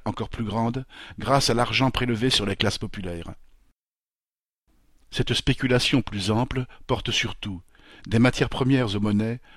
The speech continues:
en passant par le blé, le riz ou le maïs, dont les hausses de prix poussent les peuples des pays pauvres un peu plus vers la famine.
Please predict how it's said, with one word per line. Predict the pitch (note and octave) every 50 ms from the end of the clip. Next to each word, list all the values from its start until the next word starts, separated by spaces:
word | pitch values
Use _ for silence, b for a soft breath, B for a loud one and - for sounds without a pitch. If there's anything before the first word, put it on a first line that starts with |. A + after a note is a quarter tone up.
| b b
en | A#2 A2+
passant | - B2+ A#2+ - - C3
par | A#2 - A2
le | A2 G#2 G2+
blé, | F#2 G2+ G#2+ A#2 B2 B2+ - - _ -
le | - G#2+ A2+
riz | G#2+ - A#2+ C3 A2+ - - -
ou | A2+
le | A2 A2
maïs, | G#2+ G#2 F#2 G2 A2 A#2+ - - - - - B B B B B
dont | - A#2+
les | A#2+ A#2 A2+ - -
hausses | C#3 C3+ A#2+ G2
de | G#2 A2+
prix | - - - - G#2+ A2+ - B B B B
poussent | - D3+ D#3 C#3+ - -
les | A#2+ A2
peuples | - - C3+ B2+ - - A2
des | G2+ G#2
pays | - - A2+ G#2+ G#2+
pauvres | - - A2+ A#2 A2+ A2+ G#2 A2 - -
un | - A#2+
peu | A2+ A#2 G#2+
plus | - - A2 G2 F#2+
vers | G2 F#2
la | F#2+ F#2
famine. | - F2+ F2+ F#2 F2 E2+ E2+ F2